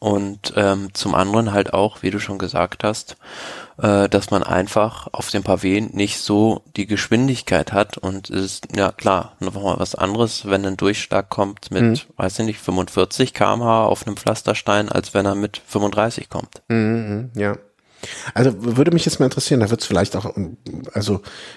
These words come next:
Speaker 2: wenn nicht Continental wäre, ähm, jetzt das neue Produkt rausgebracht hätte, sich das bei so einer Veranstaltung da so bewährt, äh, würde ich dann natürlich gucken, dass ich alle möglichen Zahlen irgendwie zusammengerafft kriege, äh, um die in den nächsten Tagen zu präsentieren. Keine Ahnung,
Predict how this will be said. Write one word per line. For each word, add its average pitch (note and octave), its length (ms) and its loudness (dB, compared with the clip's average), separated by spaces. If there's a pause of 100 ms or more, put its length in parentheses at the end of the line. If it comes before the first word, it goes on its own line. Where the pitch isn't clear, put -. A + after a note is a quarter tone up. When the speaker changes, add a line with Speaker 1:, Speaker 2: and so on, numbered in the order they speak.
Speaker 2:
wenn G2+ 100 4
nicht G#2+ 140 4
Continental G#2 640 4
wäre, G2 360 2 (240)
ähm, F2+ 640 -2
jetzt F#2 180 2
das - 140 0
neue G2 140 6
Produkt F#2+ 240 -2
rausgebracht F#2+ 480 0
hätte, F#2+ 180 0
sich G2 220 -4
das G2 120 -4
bei F2+ 120 0
so G2+ 100 0
einer F#2+ 100 4
Veranstaltung F#2 520 -2
da F2 80 0
so G2 140 -6
bewährt, F#2 460 -4 (600)
äh, E2 200 -2 (120)
würde F#2+ 180 0
ich - 80 -2
dann G2 100 4
natürlich - 360 0
gucken, - 220 4
dass G#2+ 100 6
ich - 180 -4
alle A#2+ 140 6
möglichen G#2+ 300 4
Zahlen F#2+ 360 6
irgendwie G2 220 4
zusammengerafft F#2+ 800 0
kriege, F2+ 400 -2 (560)
äh, G2+ 60 2
um F#2+ 260 2
die - 80 0
in F#2 80 6
den F#2 80 6
nächsten F#2 260 2
Tagen F#2 320 0
zu - 140 -4
präsentieren. F#2+ 640 0
Keine F#2 240 2
Ahnung, F#2 300 2